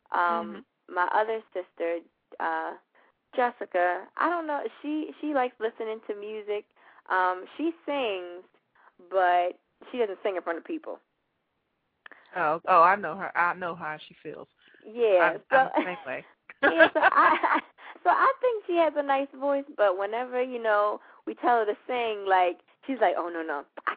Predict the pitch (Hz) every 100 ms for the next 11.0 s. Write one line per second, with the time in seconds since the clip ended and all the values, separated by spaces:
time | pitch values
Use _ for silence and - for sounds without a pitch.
0 | - 185 - 175 165 - 156 - 180 294
1 | 254 - 247 180 180 302 - - - -
2 | 262 233 - - - - _ _ - -
3 | _ 285 247 254 269 247 214 202 196 202
4 | - 233 233 247 247 233 226 220 208 196
5 | 202 - 202 196 - 214 196 190 180 185
6 | 185 180 _ _ _ _ 226 208 190 190
7 | 180 180 - 196 202 214 226 _ - 262
8 | - 294 _ _ _ _ _ _ _ 359
9 | 330 311 302 - 247 - 277 - 294 311
10 | 302 285 247 247 - 240 226 214 196 185